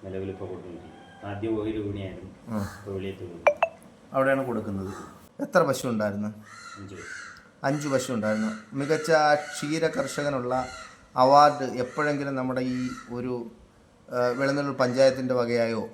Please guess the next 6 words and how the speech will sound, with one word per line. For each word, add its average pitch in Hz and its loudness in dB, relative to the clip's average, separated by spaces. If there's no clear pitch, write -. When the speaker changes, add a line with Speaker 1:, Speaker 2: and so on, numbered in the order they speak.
Speaker 2:
അല്ലെങ്കിൽ 127 -2
ബ്ലോക്കിൻ്റെയോ 123 2
ജില്ലാ 123 0
പഞ്ചായത്തിൻ്റെ 127 -2
വകയായോ 120 -2
ലഭിച്ചിട്ടുണ്ടോ? 104 -6